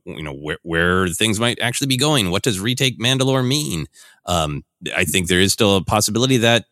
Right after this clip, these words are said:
hey, m-, multiple Mandalorian cultures are like one leader, but maybe the truth we're seeing is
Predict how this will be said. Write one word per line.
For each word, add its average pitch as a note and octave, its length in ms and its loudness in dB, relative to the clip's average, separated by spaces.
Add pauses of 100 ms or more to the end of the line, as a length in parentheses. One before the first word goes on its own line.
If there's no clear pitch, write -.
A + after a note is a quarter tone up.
hey, F#2+ 580 2 (220)
m-, G2+ 160 -8 (380)
multiple B2+ 480 -2
Mandalorian G#2 480 2
cultures B2 380 -2
are F2 100 0
like E2+ 220 0
one A#2 300 0
leader, G#2 360 2 (160)
but F#2 140 -4
maybe C3+ 220 0
the C#3 100 2
truth E3 320 0
we're D#3 160 0
seeing F2+ 260 -4
is F2 240 -4